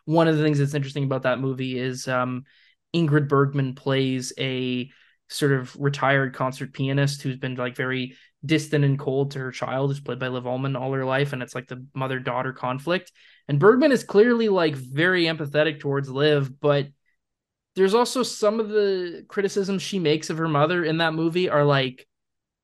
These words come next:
a little bit unfair. And you do get the sense that Bergman, workaholic, great artist, really relates to the idea of, like, "Yes, yes, go play. Parent has to make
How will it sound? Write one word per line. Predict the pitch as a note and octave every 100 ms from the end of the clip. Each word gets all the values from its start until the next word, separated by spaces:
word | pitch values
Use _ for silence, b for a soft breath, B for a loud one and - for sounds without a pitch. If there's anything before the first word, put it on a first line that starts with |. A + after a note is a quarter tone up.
| -
a | E3
little | D#3+ F#3 G#3
bit | D3+ F3+ F#3+ -
unfair. | E3 F#3 - D3 D#3 G#3 B3 B3 _ -
And | E3+
you | F#3
do | G3 C4
get | B3
the | F#3+
sense | - G3+ G3
that | - D3 C#3+
Bergman, | E3+ D#3+ D#3+ D#3 D3
workaholic, | C#3+ E3 D#3 D3 D3+ D3+ D3+ C#3+ C#3+ -
great | E3 D#3
artist, | D3 C#3+ C#3+ C#3 - _ b b b -
really | D#4+ F4 B3
relates | G3 F#3 F#3
to | G3+
the | F3 E3
idea | D#3+ E3
of, | D3+
like, | D#3 D3+
"Yes, | B3 B3 A#3
yes, | G#3+
go | - G#3 G3+
play. | A3 G#3+ E3 E3+ - _ _ _ _
Parent | - G#3 B3 A#3+
has | A3+ -
to | G#3+
make | G3 G3+